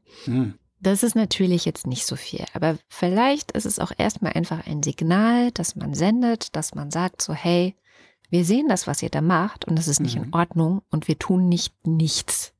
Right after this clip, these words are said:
Speaker 2: Das ist ja immerhin schon mal was. Ja, und dann hat diese Woche für sehr viel Aufruhr gesorgt, was du wahrscheinlich auch mitbekommen hast, eine Anschuldigung, ähm, gegen das U-N-R-W-A, das ist die United Nations Relief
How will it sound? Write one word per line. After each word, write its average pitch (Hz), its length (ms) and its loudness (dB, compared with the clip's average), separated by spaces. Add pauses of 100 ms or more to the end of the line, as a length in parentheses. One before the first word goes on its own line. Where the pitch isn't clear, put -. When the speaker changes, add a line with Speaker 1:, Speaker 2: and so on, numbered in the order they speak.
Speaker 2:
Das - 140 -8
ist - 80 -10
ja - 60 -4
immerhin - 360 -4
schon - 160 -4
mal 135 160 -6
was. - 320 -4 (1300)
Ja, 196 160 4
und - 220 2
dann 254 260 4
hat 233 140 0
diese 208 240 2
Woche 202 240 0
für 196 200 2
sehr 185 220 2
viel - 200 -4
Aufruhr 156 880 0
gesorgt, 165 680 0 (300)
was 180 240 0
du 165 120 0
wahrscheinlich 165 380 0
auch 160 100 0
mitbekommen 175 500 0
hast, 165 220 0
eine 160 120 0
Anschuldigung, 185 800 2 (680)
ähm, 160 540 2 (140)
gegen 233 360 2
das 180 280 0
U-N-R-W-A, 180 800 0
das 196 220 0
ist - 140 -6
die 165 220 0
United 175 420 0
Nations 175 420 0
Relief 165 440 0